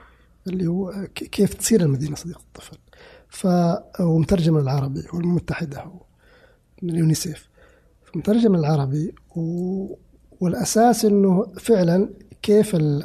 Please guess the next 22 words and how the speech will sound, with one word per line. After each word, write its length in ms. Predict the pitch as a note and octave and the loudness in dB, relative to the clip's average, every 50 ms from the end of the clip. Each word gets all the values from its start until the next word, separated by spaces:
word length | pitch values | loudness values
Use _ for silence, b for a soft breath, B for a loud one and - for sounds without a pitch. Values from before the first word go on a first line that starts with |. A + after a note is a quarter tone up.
| - | -6
ال-، 260 | E3 D#3 D#3+ D#3+ F#3 - | -6 -6 -4 -4 -6 -6
المدينة 560 | F#3 D#3+ D#3+ E3 E3+ F#3 E3+ F3+ F3+ G3 F#3+ F3+ | -6 -6 -6 -6 -4 -2 0 2 2 4 2 2
تصير 240 | - - F#3+ - | 0 -2 -2 2
أول 180 | A#3 G#3+ G#3 G3 | 4 4 4 6
شيء 300 | G3 F#3+ G3+ - F#3 D#3 | 4 2 2 2 2 2
آمنة؟ 200 | C#3+ C3 C3 B2 - B B B B B | 2 2 0 -2 -6 B B B B B
ترى 200 | - A#3+ C#4 C#4 | 2 4 6 6
لما 200 | C#4 A#3+ A3 G#3+ | 6 6 4 2
تصير 420 | - - C#4 B3 A#3 - A3+ A3+ | 2 2 0 0 2 2 2 4
آمنة 200 | G#3 F3 E3+ E3 | 4 4 4 4
الناس 280 | D3+ F3+ G#3+ G#3+ - - | 4 4 4 4 2 0
خلاص 260 | - G3+ G3 E3 - | 0 0 2 2 0
يستخدمون 420 | - - F3+ - E3 F3+ G3 F#3+ | -2 -4 -4 -2 2 2 4 4
الشوارع، 440 | F3 - - E3 E3 E3 D#3 D3 - | 4 2 2 2 2 2 2 0 -2
الفضاء 300 | G3+ - - E3+ F3+ F3+ | -4 -2 0 0 2 2
بشكل 280 | D3 - D3+ - D3+ C3+ | 0 -2 -4 -4 -4 -4
عام، 180 | D3+ D#3+ D#3+ | -4 -4 -4
بس 160 | F3 D#3+ - | -6 -4 0
أهم 160 | A3 A3+ A#3+ F3+ | 2 2 4 4
شيء 160 | F#3+ G#3+ - | 4 4 2
توجد 540 | - - - - G#3 A3 A3 F3+ F3+ D3+ E3 | 0 -4 -6 -2 2 2 4 4 2 2 2
ال-، 200 | D#3+ D#3 - | 0 -2 -4